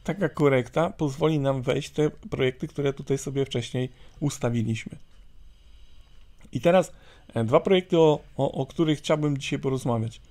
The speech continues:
E, za te pieniądze, moi drodzy, które żeśmy zarobili. O, cofnę się tutaj do rynku spot. Mamy sto złotych, e, sto dolarów mamy, moi drodzy, mm, otwarte w czterech pozycjach i,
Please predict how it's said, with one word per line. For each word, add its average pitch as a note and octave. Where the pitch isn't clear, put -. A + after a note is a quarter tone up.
E, -
za A#2+
te G3+
pieniądze, C#3
moi C3
drodzy, B2+
które A#2+
żeśmy B2+
zarobili. A#2+
O, C3
cofnę A#2+
się A#2+
tutaj A#2+
do B2
rynku A#2+
spot. A#2
Mamy E3+
sto -
złotych, D#3
e, C3
sto E3+
dolarów C#3
mamy, C3
moi C3
drodzy, C3
mm, A#2+
otwarte C#3
w -
czterech C#3+
pozycjach A#2+
i, B2+